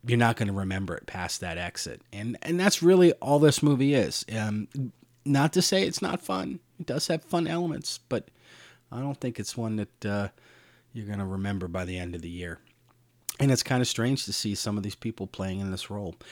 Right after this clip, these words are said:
Um, Ben Wheatley did High Rise before this, and, uh, that was a very different take and a convoluted plot. This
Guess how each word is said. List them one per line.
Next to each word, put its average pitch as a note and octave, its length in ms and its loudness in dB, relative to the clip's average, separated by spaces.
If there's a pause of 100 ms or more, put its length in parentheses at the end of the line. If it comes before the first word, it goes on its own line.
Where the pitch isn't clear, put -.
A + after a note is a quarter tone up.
(240)
Um, G2+ 420 -10
Ben A#2+ 220 2
Wheatley A2+ 400 2
did F#2+ 260 -4
High G#2+ 220 -2
Rise F#2+ 380 -4
before F#2 340 -10
this, F2+ 540 -6
and, F#2 440 -8
uh, F2+ 300 -6 (460)
that E2+ 140 -8
was G#2 120 -8
a G2+ 60 -4
very A2 260 4
different G#2+ 380 -2
take G#2 320 -4
and F#2 100 -6
a F2+ 40 -6
convoluted F#2+ 560 -4
plot. G#2 380 -2 (480)
This A2 760 6